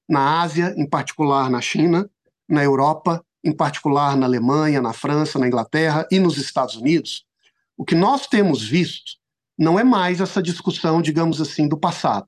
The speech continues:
Se é necessário, se o Estado tem um papel a cumprir, ou se basta o mercado agir sozinho. O que nós temos visto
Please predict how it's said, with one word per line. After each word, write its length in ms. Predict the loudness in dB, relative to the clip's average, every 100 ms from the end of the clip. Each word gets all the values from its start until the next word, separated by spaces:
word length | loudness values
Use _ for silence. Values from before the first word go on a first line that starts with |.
| -12 -20 _ _ _ _ _
Se 260 | -8 0 2
é 140 | 2
necessário, 760 | 2 0 -2 -4 0 0 0 -2
se 140 | -2
o 20 |
Estado 480 | -4 -2 -2 -2 -2
tem 140 | -4 -2
um 80 |
papel 340 | -2 -2 0 -2
a 60 |
cumprir, 580 | -2 -4 0 2 2 -2 -10 -12 -6
ou 80 |
se 160 | -4 -2
basta 340 | 0 -2 0
o 60 | 0
mercado 500 | 0 0 -2 -2 0
agir 200 | -2 -2
sozinho. 400 | -4 -4 -4 -8
O 520 | -14 _ _ _ _
que 80 | 0
nós 280 | 0 0 0
temos 280 | 2 2 0
visto 520 | 2 2 0 -8